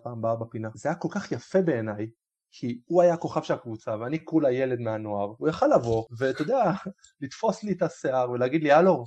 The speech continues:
אם אתה לא מוסר לי פעם הבאה, אני מעיף אותך מפה." הוא יכל לעשות את זה, כי הוא באמת היה הכוכב של הקבוצה, אבל ההתנהלות שלו הייתה כל כך יפה, כל כך נעימה, שאי אפ-,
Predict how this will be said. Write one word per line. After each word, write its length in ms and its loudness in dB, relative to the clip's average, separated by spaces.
אם 60 -8
אתה 120 0
לא 100 6
מוסר 240 4
לי 120 4
פעם 200 4
הבאה, 200 2
אני 100 0
מעיף 220 2
אותך 160 -6
מפה." 400 -4
הוא 80 0
יכל 160 4
לעשות 280 2
את 60 -4
זה, 80 -8
כי 80 -2
הוא 120 4
באמת 220 2
היה 100 6
הכוכב 280 2
של 100 -2
הקבוצה, 380 -8
אבל 400 0
ההתנהלות 380 -2
שלו 140 4
הייתה 160 2
כל 160 -2
כך 340 -2
יפה, 420 -2
כל 140 -14
כך 180 -8
נעימה, 420 -2
שאי 720 -4
אפ-, 240 -8